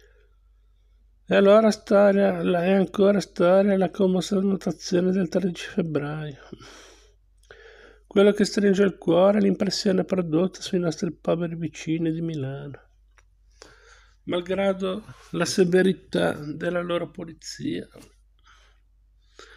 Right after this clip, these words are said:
qualcuno dei nostri giornali riesce sempre a passare. Il proclama arriva dunque prontamente.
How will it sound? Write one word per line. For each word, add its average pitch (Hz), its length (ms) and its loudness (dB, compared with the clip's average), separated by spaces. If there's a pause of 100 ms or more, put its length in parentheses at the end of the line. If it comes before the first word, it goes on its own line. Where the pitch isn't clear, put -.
(420)
qualcuno 190 420 2
dei 190 160 2
nostri 185 320 -2
giornali 180 840 -4 (100)
riesce 180 400 -10
sempre 165 520 -8
a - 40 -10
passare. 156 680 -10 (160)
Il 170 180 -8
proclama 180 560 -2
arriva 175 240 -4
dunque 160 580 -8
prontamente. 151 1080 -12